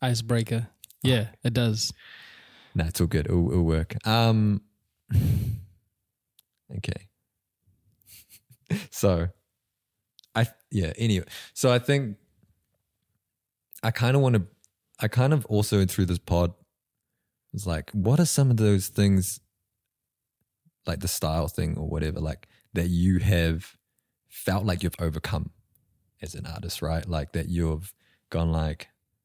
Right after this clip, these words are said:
Speaker 2: "Yeah, that was a problem for me back in the day.
Speaker 1: Mm.
Speaker 2: And now,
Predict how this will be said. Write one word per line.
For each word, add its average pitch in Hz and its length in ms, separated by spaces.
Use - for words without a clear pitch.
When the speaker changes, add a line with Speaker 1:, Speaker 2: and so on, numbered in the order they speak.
Speaker 2:
"Yeah, 107 120
that 120 180
was 127 160
a 123 60
problem 117 360
for 110 80
me 110 120
back 104 220
in 104 60
the 101 60
day. 101 360
Speaker 1:
Mm. 127 300
Speaker 2:
And 85 200
now, 85 640